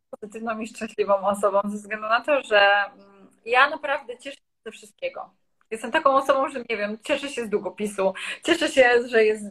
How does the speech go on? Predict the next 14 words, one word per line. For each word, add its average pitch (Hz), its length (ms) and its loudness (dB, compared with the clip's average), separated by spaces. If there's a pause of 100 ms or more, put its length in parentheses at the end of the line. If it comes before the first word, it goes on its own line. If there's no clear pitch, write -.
piękna 233 320 -4
pogoda, 196 380 0
cieszę 262 320 -6
się, 262 160 -8
że 226 100 -10
moi 214 320 -2
na 208 160 -6
przykład 202 340 -4
znajomi 202 380 0
są 196 160 -10
szczęśliwi, 202 500 -6
więc 214 180 -12
ja 247 160 4
naprawdę, 247 380 0